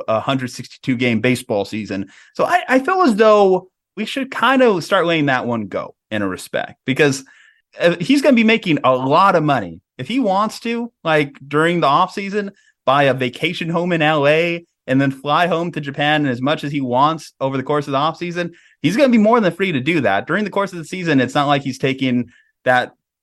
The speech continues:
I don't know, what is it, ten-hour plane ride back to Japan either way? So I, I, I don't think that that's as much of an issue as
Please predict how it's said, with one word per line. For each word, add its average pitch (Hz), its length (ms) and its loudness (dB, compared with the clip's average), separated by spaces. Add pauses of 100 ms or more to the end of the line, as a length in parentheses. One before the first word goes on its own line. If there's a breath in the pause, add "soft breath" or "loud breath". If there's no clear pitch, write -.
(120)
I 120 140 -2
don't 113 80 -4
know, 98 140 -4
what 127 200 0
is 135 140 0
it, 98 160 -8
ten-hour 143 460 2
plane 147 280 -2
ride 139 280 2
back 131 260 -2
to 143 80 -6
Japan 127 420 -4
either 120 220 -4
way? 127 320 -2 (400)
So 147 160 2
I, 151 220 2
I, 160 80 0
I 180 180 -2
don't 202 140 -6
think 185 160 -8
that 135 120 -8
that's 135 320 0
as 123 140 -8
much 127 300 -2
of 123 60 -16
an 110 80 -10
issue 117 380 -6
as 101 220 -6